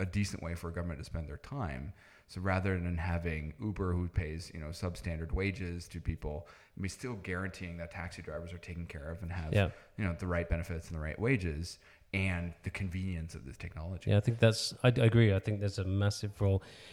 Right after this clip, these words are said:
Speaker 2: because I don't think you want to stop the innovation, right, that, that leads to better customer services or better c-, better consumer services, and which, you know, m-, I mean, if you take the case of Uber, right, I mean, there's, there were whole parts of cities that weren't served by,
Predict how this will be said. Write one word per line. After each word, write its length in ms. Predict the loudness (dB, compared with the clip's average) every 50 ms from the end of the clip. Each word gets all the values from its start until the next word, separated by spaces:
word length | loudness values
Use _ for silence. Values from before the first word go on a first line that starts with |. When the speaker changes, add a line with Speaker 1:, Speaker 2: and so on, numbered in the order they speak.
| 0 4
Speaker 2:
because 300 | 6 10 12 10 10 10 6 -4 -12 -16 -18 -4 4
I 100 | 8 10
don't 140 | 10 10 10
think 160 | 10 8 10
you 120 | 10 10 12
want 240 | 12 12 12 12 10
to 120 | 4 2
stop 500 | 2 2 4 8 8 8 8 6 0 -10 -20 -14 -8 -2
the 640 | 4 8 10 12 12 12 10 10 8 6 4 2 -2 -8 _ _ _ _ 4
innovation, 560 | 6 8 10 10 12 10 10 8 6 0 0
right, 180 | 0 2 2 2
that, 240 | 2 2 2 2 2
that 120 | 2 6
leads 360 | 8 10 10 10 8 6 4 2
to 80 | 4
better 220 | 4 6 6 6 6
customer 360 | 4 2 2 2 2 2 2
services 840 | 2 2 2 2 2 0 0 0 0 0 2 2 2 0 -2 -2 -2
or 120 | 0 4
better 200 | 8 10 10 10 8
c-, 160 | 6 2 0
better 240 | 4 8 10 10 10
consumer 380 | 10 8 8 10 10 10 10 10
services, 640 | 10 10 8 8 8 6 4 4 4 4 2 0 -4 -12 -20 -20 -20 -20 -20 -20 -2 4 6
and 520 | 8 10 10 10 10 8 6 2 -4 -6 -2
which, 380 | 2 4 4 4 4 2 -2 -4 _ -20 -18 _ -12 -4
you 100 | 2 6
know, 100 | 8 8
m-, 160 | 10 10 8 6
I 160 | 4 4 8
mean, 140 | 12 12 12
if 60 | 12
you 60 | 12 10
take 120 | 8 10
the 60 | 10
case 200 | 12 10 10 12
of 100 | 12 12
Uber, 260 | 12 12 12 12 10
right, 200 | 6 6 2 2 4
I 60 | 6
mean, 220 | 10 10 10 10 8 6 0 -18 -18 -18 -18 -20 _ _ 6
there's, 240 | 8 8 8 8 4 -6 -14 -16 _ _ 6
there 100 | 8 10
were 160 | 10 10 10
whole 180 | 10 10 10
parts 340 | 10 12 10 10 10 8 6
of 80 | 2 2
cities 320 | 4 4 4 4 2 2
that 80 | 2 4
weren't 240 | 6 6 6 6 4
served 340 | 2 2 2 2 0 0
by, 320 | -2 -2 -2 -2 -4 -6